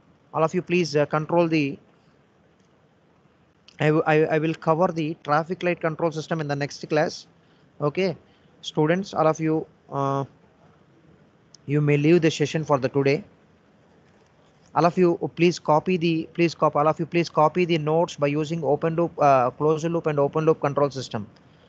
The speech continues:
Yes, this is the, this is the link for differences between open loop and closed loop. Every one of you please, uh, so please copy this.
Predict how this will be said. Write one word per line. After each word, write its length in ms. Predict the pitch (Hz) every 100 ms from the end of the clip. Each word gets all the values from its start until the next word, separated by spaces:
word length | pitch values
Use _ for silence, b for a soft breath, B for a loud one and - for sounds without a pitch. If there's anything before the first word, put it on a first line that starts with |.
| b _
Yes, 200 | - 151
this 300 | 131 156 156 -
is 180 | 160 143
the, 280 | 160 160 - - _ _ _ _ _ _ _
this 220 | - 151 -
is 160 | 160
the 80 | 143
link 300 | 143 156 185
for 260 | - 156 160 147
differences 480 | 143 143 175 160 156
between 280 | 156 143 160
open 300 | 147 143 160
loop 160 | 165
and 140 | 165 147
closed 240 | 151 147
loop. 220 | 160 190 - _ b b _
Every 260 | 147 147 160
one 160 | 160
of 180 | 156 151
you 80 | 175
please, 380 | 160 160 151 135
uh, 160 | 139 135 - _ _ _ _ _ _ _ _ _ _ _ -
so 180 | - 143
please 280 | 160 160
copy 380 | - - 147 165
this. 560 | 147 139 - - -